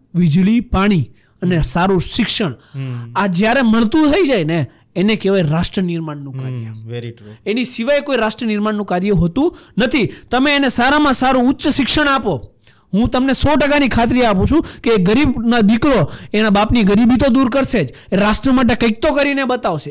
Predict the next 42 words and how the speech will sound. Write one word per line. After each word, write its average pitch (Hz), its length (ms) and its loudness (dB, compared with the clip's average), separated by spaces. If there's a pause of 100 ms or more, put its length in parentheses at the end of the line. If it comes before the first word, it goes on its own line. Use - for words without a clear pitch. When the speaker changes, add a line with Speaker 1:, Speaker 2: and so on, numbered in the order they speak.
Speaker 1:
એ 202 40 -14
કોઈ 254 260 0
જગ્યાએ 220 320 2
પહોંચશે 233 460 2
તો 269 140 0
ખરા 254 240 -2
જ. - 200 -12
Speaker 2:
હમ. 127 400 -10
Speaker 1:
પણ 311 160 0 (500)
શિક્ષણ 247 300 0
આપવાની 254 280 2
દાનત 214 320 2
ખરી. 269 320 0 (200)
આપણે 208 280 -2
અહીંયા 254 180 -2
વરાછા 254 340 0
રોડ 254 180 0
ઉપર 262 160 -6
ચડીએ, 277 240 -2
બ્રિજ 208 300 -2
ઉપર 254 160 -4
કેટલા 277 240 -4
ગરીબોના 262 460 -2
છોકરાઓ 220 500 -2
હોય 190 160 -2
છે, 180 140 -12
Speaker 2:
અઢળક. 120 460 -16
Speaker 1:
જે 208 100 -2
કપડાં 247 380 0
વગર 254 220 0
હોય 233 160 2
છે, 226 120 -4
જેને 220 180 -2
ખાવાનું 262 500 0
નથી 240 200 -2
મળતું, 233 280 -6
જેને 226 180 -4
શિક્ષણ 302 360 -2
નથી 277 260 -4
મળતું. 135 380 -8 (560)
તો 220 140 0
અમીરોના 285 1040 -2